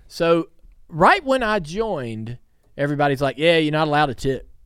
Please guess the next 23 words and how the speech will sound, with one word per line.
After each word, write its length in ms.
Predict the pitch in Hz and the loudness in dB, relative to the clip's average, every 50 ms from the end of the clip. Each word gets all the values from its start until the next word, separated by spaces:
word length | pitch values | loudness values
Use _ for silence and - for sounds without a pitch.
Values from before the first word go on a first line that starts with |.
| - - | -12 -6
'Cause 220 | - 143 135 139 | -4 -2 0 0
I'm 240 | 175 196 226 220 208 | -2 -2 -2 -4 -6
like, 180 | 202 190 180 | -6 -4 -4
"Hey, 140 | - 220 214 151 | -2 -2 -2 -2
I 20 | |
wanna 180 | 127 127 127 127 | -4 -4 -6 -4
make 180 | 131 143 - - | -6 -6 -6 -6
sure 400 | - - 139 139 135 139 135 123 | -6 -4 -2 0 0 -2 -2 -4
I'm 120 | 123 123 | -6 -6
doing 240 | 120 127 131 131 127 | -4 -4 -4 -4 -4
the 60 | 123 | -6
right 200 | 127 131 127 117 | -6 -6 -8 -8
thing. 320 | - - 165 165 160 160 147 | -8 -8 -6 -6 -6 -6 -6
What's 200 | 131 123 - - | -8 -8 -10 -10
the 140 | - - 156 | -14 -8 -6
etiquette?" 400 | 160 151 143 - - 147 - - - - - _ _ _ _ _ - - _ - | -4 -4 -4 -4 -4 -6 -6 -8 -20 -20 -20 _ _ _ _ _ -20 -20 _ -8
Well, 180 | 107 113 117 110 | -6 -4 -4 0
literally, 600 | 113 151 180 170 127 113 110 117 123 139 147 - - - - - - - - 127 | 0 0 0 0 -2 -4 -6 -6 -6 -8 -8 -14 -20 -20 -20 -20 -20 -20 -14 -6
that 300 | 110 139 147 156 - - | -2 0 0 0 -2 -6
freaking 420 | - - 160 151 - 156 131 131 | -6 -6 -6 -4 -4 -4 -4 0
week, 440 | 143 185 269 254 165 - - - - - - - - - - - - _ - - - _ _ - | 0 0 0 0 -4 -6 -10 -8 -8 -10 -12 -16 -18 -18 -18 -18 -18 _ -20 -20 -20 _ _ -12
the 140 | - 127 139 | -6 -6 -4
tipping 560 | 131 - 156 139 - 165 160 160 160 160 165 | -2 -2 -4 -4 -4 -6 -6 -6 -6 -8 -10